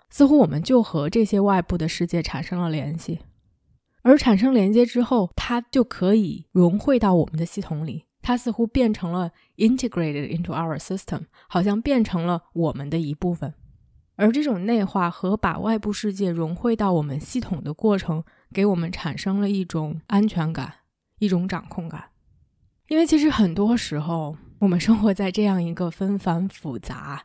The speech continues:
千变万化的世界里，有太多太多的事情，或者是说绝大多数的事情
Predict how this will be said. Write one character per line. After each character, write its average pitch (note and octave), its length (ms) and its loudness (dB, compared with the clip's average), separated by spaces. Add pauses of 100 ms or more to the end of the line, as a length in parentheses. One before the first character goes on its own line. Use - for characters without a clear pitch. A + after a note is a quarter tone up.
(140)
千 C4 260 4
变 A#3 180 6
万 G3 220 0
化 G3 180 -4
的 F3+ 100 -4
世 F3+ 200 -6
界 E3 220 -6
里， D3+ 300 -14
有 F3 180 0
太 G3+ 340 -4
多 F3+ 180 -2
太 F#3 220 -4
多 E3+ 140 -2
的 E3 80 -4
事 - 160 -8
情， E3 120 -8
或 G#3 160 0
者 F3 120 0
是 E3 160 -6
说 E3+ 320 -2
绝 E3+ 280 0
大 G#3+ 200 0
多 F#3 160 0
数 F#3 160 -6
的 E3+ 100 -4
事 - 180 -6
情 D#3+ 300 -6